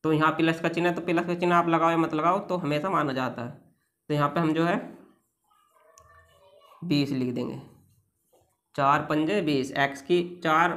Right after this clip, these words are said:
पावर, एक्स की एक पावर, तो एक्स की पाँच पावर हो जाएंगी। अब इस चार की इस आठ में करो,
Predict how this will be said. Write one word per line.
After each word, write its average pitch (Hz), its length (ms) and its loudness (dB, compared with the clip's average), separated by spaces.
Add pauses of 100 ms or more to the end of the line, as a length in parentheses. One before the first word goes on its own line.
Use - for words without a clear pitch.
पावर, 165 300 2
एक्स 156 280 0
की 175 120 2
एक 160 160 -2
पावर, 139 200 2
तो 147 100 -2
एक्स 151 200 -2
की 190 140 -2 (680)
पाँच 139 220 -2
पावर 127 260 -2
हो 123 100 -2
जाएंगी। 123 400 -4 (160)
अब 127 340 2 (440)
इस 151 200 -6
चार 160 260 4
की 190 160 -4 (300)
इस 156 120 -4
आठ 139 200 2
में 131 120 -2
करो, 131 200 -2